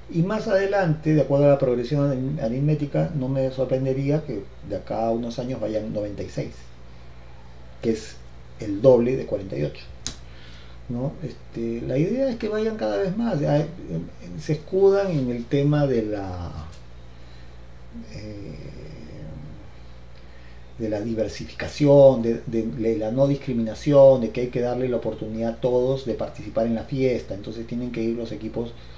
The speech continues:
pedorros, miserables, equipos, este,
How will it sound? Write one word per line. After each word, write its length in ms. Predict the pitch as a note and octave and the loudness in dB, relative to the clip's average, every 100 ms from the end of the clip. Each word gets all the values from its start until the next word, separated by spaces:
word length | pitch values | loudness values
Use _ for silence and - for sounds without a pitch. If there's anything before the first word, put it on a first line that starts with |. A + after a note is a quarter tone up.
| - - - - | -16 -16 -16 -8
pedorros, 580 | - A#2+ C3 C3+ C3+ C3 | -2 6 8 10 10 8
miserables, 840 | B2 A#2 A#2 A#2+ B2 A#2 A2+ A2+ - | 2 0 2 4 4 4 2 0 -2
equipos, 480 | D3+ - - A2+ - | -10 -8 -6 -6 -6
este, 840 | A2 - A2 G2 - - - D#3 | -10 -8 -8 -6 -8 -10 -12 -12